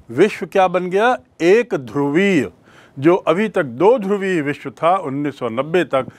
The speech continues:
अब वह एक ध्रुवीय विश्व हो गया, यानी पूरा विश्व जो है, वह अब एक देश के चारों तरफ केंद्रित हो गया। और उस धुरी पर कौन था? धुरी के केंद्र पर था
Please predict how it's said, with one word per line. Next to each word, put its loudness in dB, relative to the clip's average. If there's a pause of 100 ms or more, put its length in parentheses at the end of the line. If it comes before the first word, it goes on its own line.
(240)
अब 2
वह 0 (400)
एक 4
ध्रुवीय 0
विश्व -4
हो -2
गया, 2
यानी 0
पूरा 2
विश्व -2
जो -2
है, 0 (280)
वह 2
अब -2 (200)
एक 4
देश 2
के 0
चारों 0
तरफ -2 (240)
केंद्रित 0
हो -4
गया। -8 (420)
और 6
उस 0
धुरी 2
पर 2
कौन 0
था? 0 (1400)
धुरी 6
के 0
केंद्र 0
पर 0
था 0